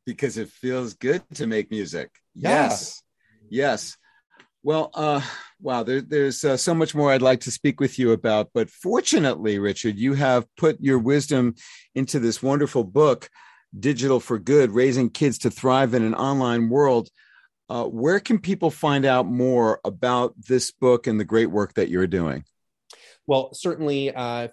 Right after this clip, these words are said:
Speaker 2: if you want information about, you know, more behind the book and about the work that I've done, I have a website, which is innovative learning dot com. And so anybody can, can go there.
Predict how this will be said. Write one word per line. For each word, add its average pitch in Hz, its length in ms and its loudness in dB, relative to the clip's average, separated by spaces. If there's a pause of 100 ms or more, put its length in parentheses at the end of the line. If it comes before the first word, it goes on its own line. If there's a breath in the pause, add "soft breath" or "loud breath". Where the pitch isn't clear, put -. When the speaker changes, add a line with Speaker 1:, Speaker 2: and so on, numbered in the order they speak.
Speaker 2:
if 127 200 -10
you 123 100 -8
want 131 240 -4
information 127 720 -6
about, 120 460 -2
you 139 380 -10
know, 117 80 0
more 131 180 4
behind 135 320 0
the 127 40 -2
book 135 260 2
and 131 60 -2
about 120 200 0
the 131 60 -2
work 131 180 -4
that 131 100 -2
I've 123 220 0
done, 113 200 -6
I 120 100 -4
have 127 100 2
a 120 60 -2
website, 110 540 -6
which 113 200 -10
is 98 140 -8
innovative 135 500 0
learning 117 540 -4
dot 117 260 -2
com. 104 440 -10 (520 soft breath)
And 117 140 -8
so 113 220 0
anybody 120 280 -2
can, 117 280 -6
can 120 180 -6
go 117 160 2
there. 113 380 -2